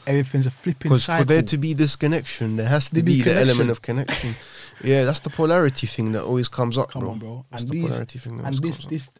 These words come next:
Speaker 1: and this brings me back to the second law now, yeah?
Speaker 2: Mm.
Speaker 1: Second law says the law of energy or vibration. In science, they say everything's constantly vibrating. We're vibrating right now.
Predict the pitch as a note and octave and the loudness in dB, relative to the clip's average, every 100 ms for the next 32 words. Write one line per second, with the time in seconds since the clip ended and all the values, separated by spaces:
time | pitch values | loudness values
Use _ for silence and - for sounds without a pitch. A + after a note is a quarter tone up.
0 | B2 B2+ D3+ - - D3 C3 C#3+ C3+ B2+ | -12 -8 -8 -8 -6 -4 -4 -6 -8 -10
1 | A#2+ - D#3 - A2 G#2+ G#2 G#2 G#2+ B2 | -10 -8 -12 -12 -12 -12 -14 -16 -10 -8
2 | G3+ - _ _ A2 D3 F3 E3 C#3+ C#3+ | -8 -12 _ _ -12 -8 -8 -8 -6 -6
3 | C3 C#3+ A2+ - _ _ _ A#2+ B2+ D#3+ | -6 -8 -10 -12 _ _ _ -6 -4 -2
4 | E3 D3 C3 - D#3 D#3 C#3+ D3+ C#3+ A#2+ | -4 -6 -12 -8 -4 -4 -4 -8 -8 -10
5 | A2+ B2 A#2 A2+ C3 B2 F#2+ F2 _ _ | -10 -10 -10 -8 -8 -8 -12 -18 _ _
6 | _ _ _ _ _ _ _ _ _ - | _ _ _ _ _ _ _ _ _ -10
7 | C3+ - F#3+ F#3+ E3 D3 C#3+ C3+ D#3 - | -8 -4 0 0 -2 -4 -4 -2 -4 -2
8 | D#3+ C3+ C#3 C3+ F3 C#3+ D3+ B2+ B2 C3+ | -4 -2 -6 -4 -4 -4 -4 -4 -2 -4
9 | A#2 C3 - - - A2+ A#2+ C3+ C3+ B2 | -4 -8 -10 -20 -18 -14 -6 -4 -4 -6
10 | A2+ G#2+ G#2 A#2 G#2 | -10 -12 -12 -12 -14